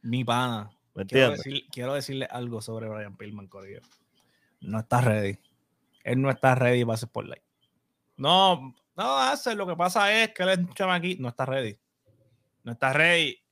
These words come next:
Speaker 1: El moveset te deja saber que no está ready.
Speaker 2: Por chamaquito no, porque M J F fue un chamaquito.
Speaker 1: Está bien, pero esa es la excusa que la gente usa, como que es un chamaquito, pues, es nuevo, qué sé yo. Papo, no. Mm, mm. No hay break. El moveset de él no está ready para televisión.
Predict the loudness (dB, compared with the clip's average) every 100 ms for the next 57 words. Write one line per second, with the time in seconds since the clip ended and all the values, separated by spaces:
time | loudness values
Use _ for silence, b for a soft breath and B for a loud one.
0 | _ _ _ -2 -2 0 0 0 0 -2
1 | -2 0 0 0 0 0 -2 -6 -8 -8
2 | -8 -12 _ -6 -6 -2 -2 -2 -2 2
3 | 4 6 4 4 2 2 0 -2 -6 -4
4 | 0 0 0 -4 -6 -6 -8 -10 -12 _
5 | _ -20 -20 _ _ _ _ _ _ -20
6 | -12 -4 -4 -2 -2 0 -2 -2 -2 2
7 | 2 2 0 -2 -2 -6 -6 -4 -6 -6
8 | -6 -4 -2 -2 -4 -6 -6 -8 -14 -12
9 | -8 -6 -6 -4 -2 -2 -4 -6 -8 -8
10 | -10 _ -10 -4 -2 -4 -6 _ -12 -10
11 | -12 _ _ _ _ -10 -6 0 0 0
12 | -6 _ _ -8 -4 0 0 0 2 2
13 | 4 2 2 -2 0 0 -2 -6 -8 -6
14 | -4 -6 -10 -18